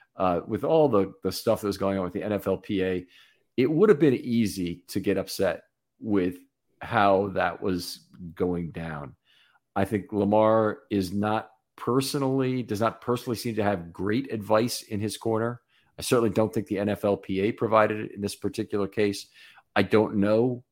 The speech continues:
who else is advising him from outside of his, you know,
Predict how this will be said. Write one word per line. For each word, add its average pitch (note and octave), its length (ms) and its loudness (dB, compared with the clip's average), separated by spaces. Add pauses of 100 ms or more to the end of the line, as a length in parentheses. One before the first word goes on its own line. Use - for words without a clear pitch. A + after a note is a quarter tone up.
who A#2 280 2
else A2+ 340 0
is G#2 160 -2
advising G2+ 480 2
him G#2 180 -2
from F#2+ 240 -6 (100)
outside G#2 800 -2
of G2 200 -4
his, G2+ 500 -4 (280)
you - 100 -10
know, F2+ 160 -6